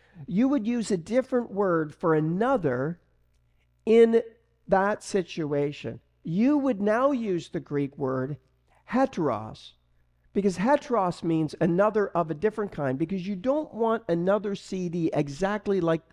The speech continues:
the scratched up one you just got, right? You're not saying, "Give me another scratched up one." You're saying, "Give me another one that is different, ano-, one that is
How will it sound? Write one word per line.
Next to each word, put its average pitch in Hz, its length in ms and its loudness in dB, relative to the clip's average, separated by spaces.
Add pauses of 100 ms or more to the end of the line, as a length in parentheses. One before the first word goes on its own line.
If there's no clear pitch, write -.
(280)
the 165 100 -6
scratched 202 560 -4
up 143 220 -2
one 131 260 -2
you 123 100 -4
just 120 260 -12
got, 117 320 -6 (300)
right? 175 240 -2 (480)
You're 196 100 4
not 262 160 4
saying, 220 260 0
"Give 233 180 0
me 226 120 0
another 180 280 2
scratched - 580 -4
up 139 240 -2
one." 135 300 -4 (260)
You're 196 100 -2
saying, 202 360 -2
"Give 220 180 -4
me 220 300 -2 (180)
another 226 400 2
one 214 240 2
that 185 160 0
is 156 200 -4
different, 151 720 -2 (680)
ano-, 202 340 2
one 233 240 2
that 214 200 0
is 196 220 0